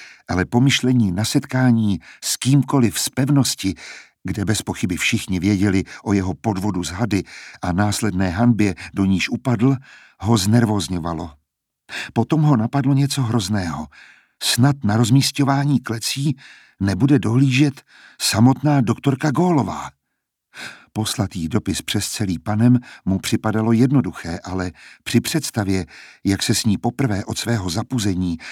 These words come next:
setkává tváří v tvář, se rozechvěl. Když se Coriolanus kymácel na korbě náklaďáku,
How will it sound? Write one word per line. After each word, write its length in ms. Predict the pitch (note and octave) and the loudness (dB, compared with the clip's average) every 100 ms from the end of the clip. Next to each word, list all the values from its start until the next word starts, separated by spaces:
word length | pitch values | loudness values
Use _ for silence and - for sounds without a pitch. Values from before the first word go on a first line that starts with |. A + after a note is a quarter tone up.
| - | -6
setkává 680 | A#2+ G#2 - G#2+ G2+ F#2 | -4 -2 -2 -2 -2 -4
tváří 440 | F2 G2 A#2+ G#2 F#2 | -6 -6 -4 -4 -6
v 80 | - | -4
tvář, 400 | G2+ A#2 A#2 - _ - - - | -2 -2 -2 -6 _ -20 -20 -14
se 200 | - A#2 | -4 0
rozechvěl. 640 | A#2+ A2 G2 - E2+ D#2 D2 - _ _ _ _ _ _ - - - - | 2 2 -2 -6 -8 -8 -10 -16 _ _ _ _ _ _ -20 -20 -20 -4
Když 240 | G2+ G2+ | 0 0
se 100 | - F2 | 0 -4
Coriolanus 720 | G2+ G#2+ G#2+ G#2+ G#2 A2 G#2+ | -2 0 2 2 2 2 0
kymácel 640 | - G#2+ G#2 G#2 - A2 G2 - - - | -2 -4 -2 -2 -2 -4 -4 -6 -14 -4
na 100 | G2+ | -4
korbě 360 | - G#2 F2+ D#2+ | -2 -2 -2 -4
náklaďáku, 840 | G2 G#2 G#2+ G#2+ G2+ G#2 A2+ A2+ | -4 -4 -2 -2 -2 -6 -4 -4